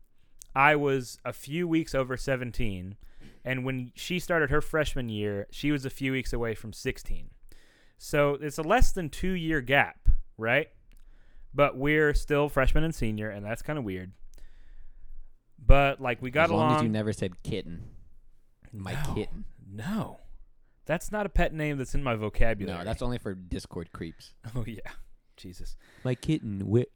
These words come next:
Speaker 2: where's your camera? You gonna turn it on? I'm trying to eat my chicken nuggies.
Speaker 1: So one day, eventually, I had to introduce her to Elias 'cause we were dating.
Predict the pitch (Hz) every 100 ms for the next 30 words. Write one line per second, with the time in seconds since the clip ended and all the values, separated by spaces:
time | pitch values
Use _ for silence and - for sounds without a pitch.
0 | - 123 147 156 175 - 175 139 98 113
1 | 127 127 143 135 123 131 170 175 _ _
2 | 143 131 165 151 - - 123 117 175 -
3 | 151 165 131 101 - - - - 156 151
4 | 143 214 220 156 143 139 139 139 - _
5 | _ - - - _ _ - 131 165 165
6 | 135 127 123 117 120 - - - - _
7 | _ _ _ _ _ 120 131 131 143 131
8 | 131 120 123 117 120 - 113 123 107 82
9 | - 107 120 120 101 98 139